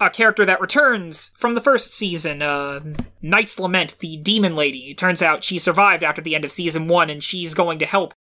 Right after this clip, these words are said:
the evil organization get the Sorcerer's Sword Index back from Shang, and that's really cool and all, but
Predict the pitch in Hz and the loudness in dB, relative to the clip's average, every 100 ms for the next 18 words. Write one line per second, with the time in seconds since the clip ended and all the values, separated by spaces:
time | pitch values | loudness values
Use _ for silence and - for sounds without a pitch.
0 | - 185 202 180 185 196 170 170 160 175 | -14 -6 -2 0 4 2 2 0 2 2
1 | 175 165 165 - _ _ - 160 151 214 | 2 0 -2 -4 _ _ -2 0 2 4
2 | 202 190 - 220 190 156 151 147 - 147 | 4 2 4 4 4 2 -2 -2 -2 -2
3 | - 151 143 202 170 131 131 135 143 139 | -2 -8 -2 2 2 0 -8 -12 -12 -14
4 | - _ _ 208 208 233 277 220 294 277 | -20 _ _ -2 0 2 2 4 4 6
5 | 220 185 175 170 180 165 | 6 4 4 2 2 2